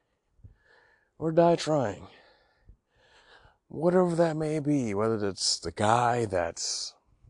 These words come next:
you know, he ties up his models in shibari.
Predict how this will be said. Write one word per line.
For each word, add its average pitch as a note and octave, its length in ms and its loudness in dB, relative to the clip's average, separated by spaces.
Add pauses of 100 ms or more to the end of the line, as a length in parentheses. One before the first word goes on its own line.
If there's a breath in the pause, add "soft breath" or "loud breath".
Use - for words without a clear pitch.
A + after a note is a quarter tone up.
(160)
you F#2 100 -8
know, E2+ 200 -10 (640 soft breath)
he A#2+ 180 -6
ties A#2 520 4
up A#2+ 160 4
his A2+ 160 0
models A2 760 2 (1400 soft breath)
in G2+ 140 -6
shibari. G#2+ 720 2